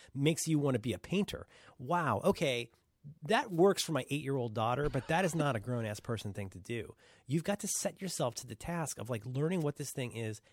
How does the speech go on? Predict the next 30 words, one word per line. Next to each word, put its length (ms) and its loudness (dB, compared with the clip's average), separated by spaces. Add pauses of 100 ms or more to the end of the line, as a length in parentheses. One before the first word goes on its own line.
(420)
getting 240 6
good 200 -2
at 180 -6
it, 120 -18
trying 460 0
it, 100 -4 (140)
seeing 400 2
if 140 2
it's 100 2
the 120 0
right 200 4
thing 140 0
for 140 -2
you, 220 2 (180)
which 180 4
means 240 6
trying 300 0
it 60 -2
past 220 0
the 80 0
point 180 4
when 120 4
it 40 0
gets 140 0
a 40 0
little 180 4
bit 120 2
inconvenient 540 2
to 80 -8
do. 260 -2